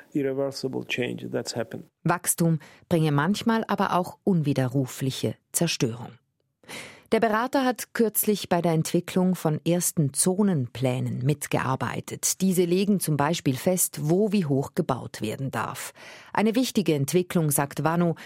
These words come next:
Speaker 2: Er hoffe darauf, dass auch künftige Regierungen sich an diese Zonenpläne hielten.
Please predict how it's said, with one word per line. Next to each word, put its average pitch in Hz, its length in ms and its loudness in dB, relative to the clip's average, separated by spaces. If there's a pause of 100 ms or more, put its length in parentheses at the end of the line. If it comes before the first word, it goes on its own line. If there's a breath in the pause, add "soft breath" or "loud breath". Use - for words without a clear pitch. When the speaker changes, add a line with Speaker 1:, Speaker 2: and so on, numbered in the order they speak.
(180 loud breath)
Speaker 2:
Er 180 140 2
hoffe 233 240 2
darauf, 185 480 2
dass 170 180 0
auch 175 220 0
künftige 196 600 2
Regierungen 143 640 2 (280 loud breath)
sich - 260 0
an 147 120 4
diese 139 340 0
Zonenpläne 135 800 2
hielten. 135 560 -2